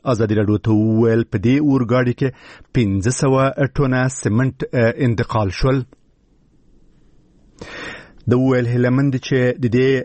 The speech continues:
اه، پټلۍ له رسمي پرانستلو سره به د اقتصادي ترانزیتي او د سیمې د هیوادونو ترمنځ د حمل و نقل نوی باب پرانستل شي. د ایران مهر آژانس خبر ورکړ چې تمه ده په راتلونکي لسو ورځو کې به په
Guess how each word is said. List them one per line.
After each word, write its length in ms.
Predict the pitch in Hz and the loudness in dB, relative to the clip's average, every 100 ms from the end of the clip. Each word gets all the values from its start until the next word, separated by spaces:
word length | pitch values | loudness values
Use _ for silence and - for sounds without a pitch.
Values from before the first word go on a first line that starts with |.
| 175 | -4
اه، 600 | 117 107 101 95 92 101 _ _ - | 0 2 2 0 -4 -10 _ _ -8
پټلۍ 640 | - 117 - 123 123 123 | -4 -4 0 0 2 2
له 140 | 113 113 | 2 0
رسمي 340 | 107 104 165 | 0 -2 -4
پرانستلو 460 | 147 139 135 151 139 | -2 -2 -2 -2 -2
سره 200 | 143 135 | 0 0
به 180 | 135 127 | 2 0
د 80 | 127 127 | 0 -2
اقتصادي 360 | - - 104 113 | -4 -2 0 0
ترانزیتي 560 | 110 110 95 104 127 | 0 0 0 0 0
او 120 | 117 110 | 0 0
د 80 | |
سیمې 260 | 101 - 127 | -2 0 0
د 40 | 131 | 2
هیوادونو 460 | 120 120 117 123 | 2 0 0 -2
ترمنځ 360 | 117 110 104 107 | -2 0 0 0
د 80 | 95 | 0
حمل 180 | 107 98 | 0 0
و 20 | |
نقل 360 | 95 117 - 131 139 | 2 0 0 -2 0
نوی 280 | 120 110 101 | 2 2 0
باب 260 | 110 - | 0 -2
پرانستل 400 | - 98 95 - | -2 -2 -2 -4
شي. 240 | 107 151 139 - - - - - - | -2 0 -2 -6 -20 -20 -20 -16 -4
د 60 | 127 | 0
ایران 560 | 135 143 143 151 151 - | 2 2 2 2 0 0
مهر 280 | 127 147 143 131 | 0 0 0 0
آژانس 280 | 123 127 120 | 0 0 -2
خبر 200 | - 117 | 0 0
ورکړ 240 | 127 120 113 | 0 0 -2
چې 120 | 127 | -2
تمه 220 | - 117 | 0 0
ده 60 | 110 | 0
په 120 | 117 | 0
راتلونکي 500 | 107 - 139 131 135 | 0 0 -2 0 2
لسو 300 | 123 147 - | 2 0 0
ورځو 260 | 113 113 117 | 0 0 -2
کې 160 | 135 | -2
به 100 | 120 | -2
په 160 | 113 110 | 0 0